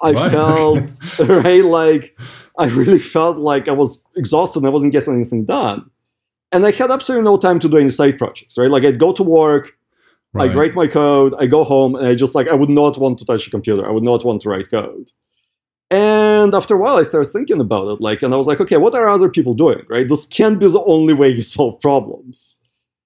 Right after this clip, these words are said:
Speaker 1: And the other thing that was on my mind was the fact that kinda, like, Moore's law is kinda peaking, right? And we started moving towards multi-core architectures.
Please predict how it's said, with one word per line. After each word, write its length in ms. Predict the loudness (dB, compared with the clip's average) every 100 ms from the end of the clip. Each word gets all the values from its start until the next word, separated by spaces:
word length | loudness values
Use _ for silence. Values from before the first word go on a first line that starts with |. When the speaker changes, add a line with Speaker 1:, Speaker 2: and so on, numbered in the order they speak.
| _ _ _ _
Speaker 1:
And 560 | -2 2 4 4 0 -2 -2
the 60 | 0
other 280 | 2 2
thing 360 | 2 0 -2 0
that 320 | 0 2 0
was 160 | -2 0
on 100 | -2
my 100 | -2
mind 580 | -2 0 0 0 -2 -6
was 760 | 0 2 4 4 2 0 -6 -6
the 80 | -4
fact 460 | -2 -2 -2 -4 -2
that 320 | -2 -2 -6 -18 -20 _ _ _ _ _ -14 -2
kinda, 140 | 2 2
like, 200 | 2 0
Moore's 300 | 2 2 4
law 160 | 2
is 180 | 2 -2
kinda 200 | -2 -4
peaking, 400 | -6 -8 -6 -8
right? 400 | -8 -8 -6 -6 -10 _ _ _ _ _ _ _ _ -4
And 520 | 0 2 2 2 2
we 200 | 4 4
started 280 | 4 2 2
moving 240 | 2 -2
towards 280 | -2 -2 0
multi-core 460 | 0 0 -2 -2 -2
architectures. 920 | -2 -6 -6 -6 -6 -12 -12 -18